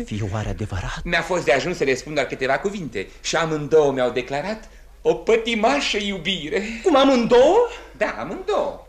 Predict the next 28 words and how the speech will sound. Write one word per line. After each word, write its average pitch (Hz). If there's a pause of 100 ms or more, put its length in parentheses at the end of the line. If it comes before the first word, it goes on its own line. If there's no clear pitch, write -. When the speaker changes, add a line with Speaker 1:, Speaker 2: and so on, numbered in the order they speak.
(260)
Speaker 1:
Gelozia 104
îmi 98
tulbură 98
mințile. 92
Speaker 2:
Au 180
insistat 180
chiar 170
să 165
intru 156
în 165
casă. - (140)
Speaker 1:
Te-a 110
trăit 135
în 156
casă. 185
Speaker 2:
Dar 233
cum 196
era 185
aproape 143
seară, 160
m-am 139
hotărât 123
să 147
le 120
ofer 120
o 123
minunată 113
petrecere 113